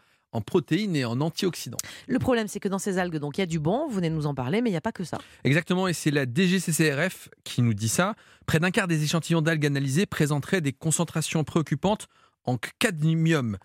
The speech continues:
Speaker 2: Cadmium,
Speaker 1: Rien à
Speaker 2: ok.
Speaker 1: voir avec le savon, euh, Cadum.
Speaker 2: Non.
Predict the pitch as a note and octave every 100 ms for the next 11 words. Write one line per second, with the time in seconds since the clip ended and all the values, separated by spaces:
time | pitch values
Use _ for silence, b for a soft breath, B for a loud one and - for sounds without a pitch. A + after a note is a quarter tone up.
0 | _ D#4+ A#3+ F3 C#3+ B2+ D#3+ F3 E3 G#3+
1 | C3+ - C#3 D3 B2+ A#2 C3+ E3+ A3 F#3+
2 | G#3